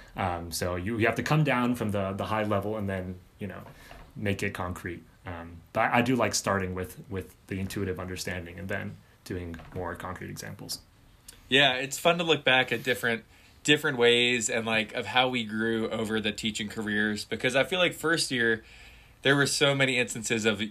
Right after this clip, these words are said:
Speaker 2: just trying stuff and not knowing what's going to work and not having it work.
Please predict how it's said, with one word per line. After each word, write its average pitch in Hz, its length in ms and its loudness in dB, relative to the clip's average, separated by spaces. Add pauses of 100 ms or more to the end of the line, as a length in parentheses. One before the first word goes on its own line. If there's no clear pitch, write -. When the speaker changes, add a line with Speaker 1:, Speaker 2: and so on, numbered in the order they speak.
(120)
Speaker 2:
just 127 400 2
trying 113 540 2
stuff 104 340 2
and 104 160 -2
not 107 260 4
knowing 107 280 2
what's 101 140 -2
going 101 220 0
to 101 80 -2
work 101 420 -2 (320)
and 101 200 -2
not 110 240 6
having 107 320 4
it 101 120 0
work. 101 380 0